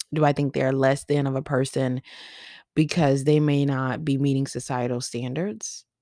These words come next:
Do I think that their help is any less valuable in my life? Do I?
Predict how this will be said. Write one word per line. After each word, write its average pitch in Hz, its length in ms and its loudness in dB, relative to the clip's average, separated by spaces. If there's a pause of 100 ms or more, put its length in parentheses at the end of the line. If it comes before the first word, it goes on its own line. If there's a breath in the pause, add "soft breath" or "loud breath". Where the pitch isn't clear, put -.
(100)
Do 143 140 4
I 143 140 4
think 151 380 -4 (120)
that 127 380 0
their 127 760 0
help 135 360 -6
is 135 160 0
any 127 200 0
less 123 220 -2
valuable 120 580 -4
in 175 60 0
my 185 160 0
life? 214 280 -4 (880)
Do 151 220 2
I? 233 240 -2